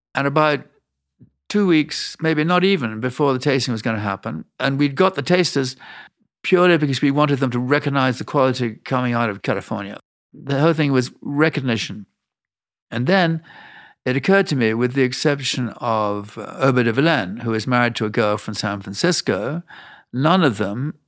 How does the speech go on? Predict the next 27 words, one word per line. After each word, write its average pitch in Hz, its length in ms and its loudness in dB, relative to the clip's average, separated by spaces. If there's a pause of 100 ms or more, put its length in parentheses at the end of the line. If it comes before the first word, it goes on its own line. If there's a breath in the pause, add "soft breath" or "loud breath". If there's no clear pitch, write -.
(120)
subsequently 127 560 0
I 113 40 4
realized 117 420 2
that 110 180 -8
Christian 117 420 0
Vaniquet 113 580 0
had, 110 300 -6 (100)
had 110 200 -2
tasted - 800 -2
California 104 500 -6
wine. 98 260 -8 (600 loud breath)
But 127 280 0 (320)
I 160 160 2
thought 147 220 4
none 160 240 2
of 156 160 2
the, 123 340 4 (240)
the 131 140 -4
tasters - 680 0 (640 loud breath)
would 131 160 4
have 127 160 0
ever 147 220 2
tasted 131 640 0
California 113 460 -2
wine 101 200 -2
before. - 320 -10 (1160 loud breath)
And 131 800 0